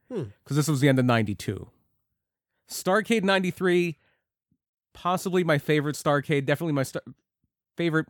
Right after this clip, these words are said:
Speaker 2: Starrcade main event. Probably the best story W C W told. This was the match where it's Vader is your dominant world champion who was run through everybody,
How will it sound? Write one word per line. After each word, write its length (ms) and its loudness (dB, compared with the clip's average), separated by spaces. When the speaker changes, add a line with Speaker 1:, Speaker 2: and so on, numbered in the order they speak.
Speaker 2:
Starrcade 400 -2
main 180 2
event. 380 0
Probably 320 2
the 100 2
best 220 0
story 340 0
W 500 0
C 160 -4
W 340 0
told. 520 0
This 160 0
was 160 -2
the 60 0
match 340 0
where 120 4
it's 120 -2
Vader 420 2
is 160 0
your 100 2
dominant 600 2
world 220 -2
champion 280 -2
who 60 2
was 160 -2
run 200 0
through 180 -2
everybody, 720 2